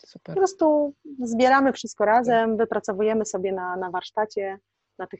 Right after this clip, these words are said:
Speaker 2: e, pięciu warsztatach. Najpierw sobie patrzymy na nasze rzeczy związane z, z tym, jakaś nasza intencja, e, patrzymy sobie na wartości, jakieś zasady, które z tych wartości trzeba wyprowadzić, patrzymy sobie, co jest naszą misją, wizją.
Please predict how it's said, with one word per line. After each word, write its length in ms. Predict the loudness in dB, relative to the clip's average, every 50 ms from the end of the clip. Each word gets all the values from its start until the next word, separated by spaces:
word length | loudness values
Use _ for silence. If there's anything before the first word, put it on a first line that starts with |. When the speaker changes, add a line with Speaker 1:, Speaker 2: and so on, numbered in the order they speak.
| _ _
Speaker 2:
e, 180 | -8 -8 -8 -6
pięciu 280 | -6 -6 -6 -6 -8 -10
warsztatach. 680 | -10 -10 -8 -4 -2 -2 -2 0 0 0 0 0 -2 -6
Najpierw 280 | -10 -10 -12 -14 -14
sobie 120 | -12 -12 -10
patrzymy 400 | -10 -12 -12 -12 -12 -12 -12 -12
na 180 | -12 -12 -12
nasze 300 | -12 -14 -14 -14 -14 -14 -16
rzeczy 220 | -14 -12 -12 -12
związane 400 | -12 -12 -12 -12 -12 -12 -12 -14
z, 380 | -16 -18 -18 -16 -16 -16 -18 -20
z 120 | -20 -18
tym, 280 | -16 -14 -14 -12 -12 -14
jakaś 300 | -14 -14 -16 -18 -18 -18
nasza 260 | -18 -16 -16 -14 -14
intencja, 720 | -16 -14 -12 -8 -6 -4 -4 -4 -2 -2 -2 -2 -4 -6 -8 _ _ _ _ _ _ _ _
e, 140 | -14 -14 -12
patrzymy 320 | -12 -14 -14 -12 -12 -14 -12
sobie 160 | -12 -12 -10
na 80 | -8 -8
wartości, 800 | -8 -8 -6 -4 -2 0 0 -2 -4 -10 -8 -4 -4 -2 -2 -2
jakieś 260 | -4 -4 -8 -10 -8
zasady, 380 | -8 -8 -6 -4 -4 -4 -4 -4
które 200 | -4 -4 -4 -2
z 40 |
tych 120 | -2 -4 -4
wartości 420 | -4 -6 -8 -8 -10 -8 -10 -8
trzeba 180 | -6 -4 -4 -2
wyprowadzić, 640 | -4 -4 -4 -4 -2 -2 -2 -2 -2 -6 -8 -10 -12
patrzymy 340 | -14 -12 -12 -12 -12 -12
sobie, 260 | -14 -14 -14 -14 -14 -12
co 240 | -8 -8 -6 -6
jest 280 | -4 -6 -6 -8 -10 _ _ -16
naszą 240 | -14 -14 -12 -10 -6 -6
misją, 320 | -6 -6 -6 -8 -8 -6 -6
wizją. 380 | -4 -4 0 2 2 2 0